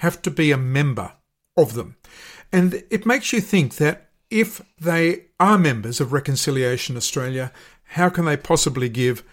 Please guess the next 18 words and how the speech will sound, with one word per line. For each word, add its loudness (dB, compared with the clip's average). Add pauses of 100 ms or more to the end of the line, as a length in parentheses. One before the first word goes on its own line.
(160)
unbiased, 0 (560)
um, -10 (100)
news 2
reporting 0 (200)
of 0
The 4
Voice? -2 (380)
Hmm, -2 (220)
makes -4
you -2
wonder. -6 (1040)
Now, 4
as 4
I 6
mentioned 0
before, 2
Paul 4
Barry, 0